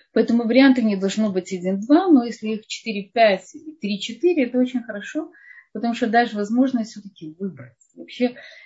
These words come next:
человек по жизни для того, чтобы он научился выбирать, он должен сначала выбирать, делать какие-то маленькие, незначительные выборы. Есть даже такая,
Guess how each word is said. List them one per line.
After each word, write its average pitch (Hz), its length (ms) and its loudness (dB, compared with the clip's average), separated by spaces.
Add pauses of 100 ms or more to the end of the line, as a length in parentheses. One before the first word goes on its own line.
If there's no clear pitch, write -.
(100)
человек 233 340 -4
по 185 100 -4
жизни 226 360 0
для 175 120 -4
того, 180 240 -8
чтобы 170 380 -8
он 180 340 -4 (600)
научился 185 480 -4
выбирать, 247 480 0
он 202 140 -8
должен 240 340 -4
сначала 240 440 0
выбирать, 196 460 -6 (440)
делать 233 240 0
какие-то 202 220 -6
маленькие, 202 580 0
незначительные 185 600 -6
выборы. 165 520 -6 (140)
Есть 180 220 -10
даже 175 220 -6
такая, 170 420 -10